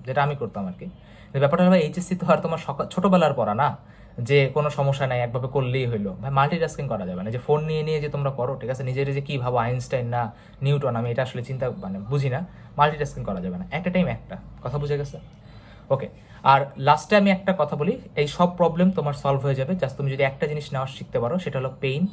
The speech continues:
বা কষ্ট। আহ, একটা খুব, আহ, খুব ভালো একটা ফেমাস একটা ফাইটারের একটা ওয়ার্ড আছে যে, "Blood is better than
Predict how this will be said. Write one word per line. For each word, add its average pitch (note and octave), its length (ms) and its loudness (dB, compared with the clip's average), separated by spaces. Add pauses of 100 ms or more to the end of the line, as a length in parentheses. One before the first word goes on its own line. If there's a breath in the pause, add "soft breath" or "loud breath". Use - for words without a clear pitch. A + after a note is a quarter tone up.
বা G#2+ 200 -2
কষ্ট। - 280 -4
আহ, - 800 -10
একটা G#2+ 180 -4
খুব, D3 260 -6 (160)
আহ, G#2+ 240 -4
খুব C3 200 -6
ভালো B2 200 0
একটা C3+ 180 -6
ফেমাস C3 300 -4
একটা C3+ 140 -4
ফাইটারের C#3 360 -4
একটা A#2 440 -2
ওয়ার্ড A#2+ 300 2
আছে A#2+ 180 -6
যে, B2 160 -2 (480 loud breath)
"Blood D#3 340 6 (200)
is D3+ 100 -2
better B2 380 0
than C3+ 160 -2